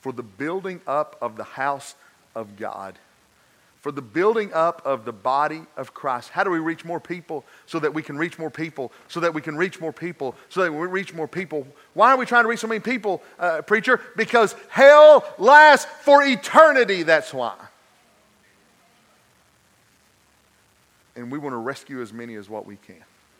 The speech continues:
And your gift has a purpose in that.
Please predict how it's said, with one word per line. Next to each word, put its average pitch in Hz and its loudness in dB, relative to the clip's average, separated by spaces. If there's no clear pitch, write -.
And 110 -16
your 139 -10
gift 113 -18
has 110 -18
a 104 -20
purpose - -20
in 92 -20
that. 82 -20